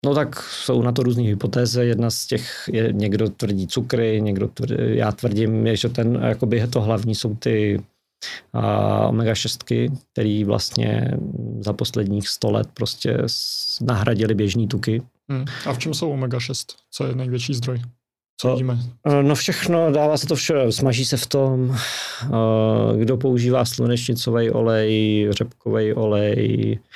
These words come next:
Speaker 1: eh, z-, do, do jistý míry i olivový olej.
Speaker 2: Hmm.
Speaker 1: To jsou všechno jakoby, samozřejmě se přechází, jako s-, že jo, oliváč se považuje za zdravej, ale,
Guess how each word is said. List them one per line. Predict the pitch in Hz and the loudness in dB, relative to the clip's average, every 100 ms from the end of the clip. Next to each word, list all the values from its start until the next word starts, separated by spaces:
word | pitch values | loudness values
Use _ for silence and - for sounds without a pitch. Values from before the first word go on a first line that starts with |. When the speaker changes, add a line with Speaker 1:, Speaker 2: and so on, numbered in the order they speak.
| - - - _ 110 | -14 -14 -18 _ 0
Speaker 1:
eh, | 107 104 101 101 104 107 110 104 101 104 104 | 2 2 2 2 4 2 2 2 2 2 0
z-, | 98 98 101 - - 120 113 - 120 | -2 -4 -4 -2 -2 0 -2 -4 -6
do, | 117 113 120 | -6 -2 0
do | 123 | 2
jistý | 123 120 120 120 | 0 0 0 0
míry | 113 113 | 2 2
i | 110 113 | 2 0
olivový | 120 113 113 113 113 110 | 2 2 2 2 2 2
olej. | 113 107 107 107 110 120 _ _ - | 2 2 2 0 -2 -6 _ _ -10
Speaker 2:
Hmm. | 120 | -4
Speaker 1:
To | 120 | -2
jsou | 107 | 0
všechno | 113 113 120 | -2 -2 0
jakoby, | 113 104 110 110 110 110 110 113 | 0 2 0 2 2 2 0 0
samozřejmě | 120 120 117 120 | 0 2 2 2
se | 120 | 0
přechází, | - - 117 113 | -2 0 0 0
jako | 113 - | 0 -2
s-, | - - - - | -4 -6 -8 -2
že | |
jo, | 110 | 0
oliváč | 110 107 107 107 | 2 2 0 0
se | - | -2
považuje | 117 107 117 | 0 2 2
za | 110 | 0
zdravej, | 98 98 110 107 107 135 - _ _ _ _ _ | 0 2 2 2 0 -2 -8 _ _ _ _ _
ale, | 107 104 107 | 0 2 4